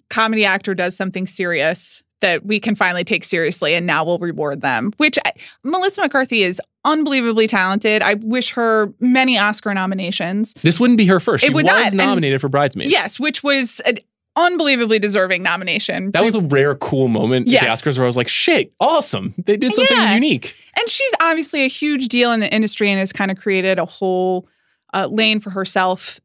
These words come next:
Speaker 1: Uh, very successful. And again, to the point we were making earlier about does the Oscars need stars? M-, Melissa McCarthy is a star.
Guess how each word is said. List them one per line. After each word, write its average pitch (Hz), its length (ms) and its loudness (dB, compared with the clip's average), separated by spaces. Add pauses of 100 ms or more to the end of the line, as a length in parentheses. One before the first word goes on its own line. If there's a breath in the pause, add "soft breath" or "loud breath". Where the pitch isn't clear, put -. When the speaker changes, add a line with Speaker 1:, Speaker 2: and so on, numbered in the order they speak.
Speaker 1:
Uh, 196 240 -2
very 302 180 2
successful. 202 640 -2
And 226 100 0
again, 214 320 0
to 208 160 -4
the 196 140 -2
point 196 260 -4
we 196 60 -4
were 196 60 -4
making 196 260 -4
earlier 190 260 0
about 190 200 0
does 190 140 -4
the - 60 -4
Oscars - 480 -4
need 185 220 -8
stars? 196 600 0
M-, 196 160 -8
Melissa 208 280 -4
McCarthy 180 320 -4
is 98 100 -10
a - 60 -14
star. - 480 -8